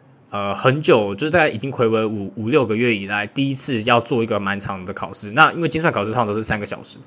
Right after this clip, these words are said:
所以它算是一个长的考试。只是因为我现在的专注力已经不如以往了，所以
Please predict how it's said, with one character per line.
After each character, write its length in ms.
所 180
以 220
它 100
算 160
是 60
一 20
个 80
长 180
的 60
考 180
试。 220
只 160
是 220
因 160
为 80
我 160
现 180
在 100
的 40
专 180
注 160
力 140
已 120
经 300
不 120
如 180
以 140
往 280
了， 140
所 160
以 220